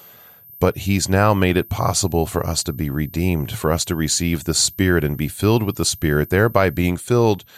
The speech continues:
with the Spirit of peace, one of the fruits of the Holy Spirit. So he says, "Peace be with you." And then from the, he breathes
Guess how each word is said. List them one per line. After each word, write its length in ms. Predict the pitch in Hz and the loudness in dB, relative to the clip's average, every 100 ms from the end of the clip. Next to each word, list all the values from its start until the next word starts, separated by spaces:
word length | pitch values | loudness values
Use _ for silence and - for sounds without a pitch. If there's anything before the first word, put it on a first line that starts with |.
| - _ | -20 _
with 340 | 95 107 107 - | 2 2 2 -4
the 160 | - 107 | -2 -2
Spirit 460 | - 95 82 82 - | 0 0 2 0 -2
of 180 | 78 - | -10 -6
peace, 680 | - 95 78 - - - - _ _ _ | -4 -2 -2 -2 -2 -4 -10 _ _ _
one 200 | 82 87 | 0 2
of 120 | 82 | 2
the 80 | 85 | -2
fruits 460 | - 104 95 - 92 | -2 0 2 2 0
of 140 | 78 | 2
the 80 | 78 | 2
Holy 260 | 82 80 78 | 2 2 -2
Spirit. 600 | - 95 90 73 - - _ _ _ _ _ _ _ _ _ _ _ _ - - | -2 0 2 0 -4 -16 _ _ _ _ _ _ _ _ _ _ _ _ -20 -10
So 220 | - 80 | -2 0
he 120 | 87 | 0
says, 320 | 82 92 85 | 0 0 -2
"Peace 400 | - - 95 - | -4 -6 -4 -4
be 200 | - 92 | -2 -2
with 260 | 80 80 - | 0 -2 -2
you." 260 | 73 62 - _ _ _ _ _ _ _ _ - _ - | -6 -6 -12 _ _ _ _ _ _ _ _ -20 _ -4
And 240 | 95 101 | 0 2
then 440 | 117 135 123 113 110 - | 4 4 4 2 -2 -6
from 280 | - 107 104 | -2 0 0
the, 100 | 101 | -2
he 100 | 101 | -4
breathes 880 | - 92 107 113 127 151 135 - | -4 0 2 2 0 -2 -2 -4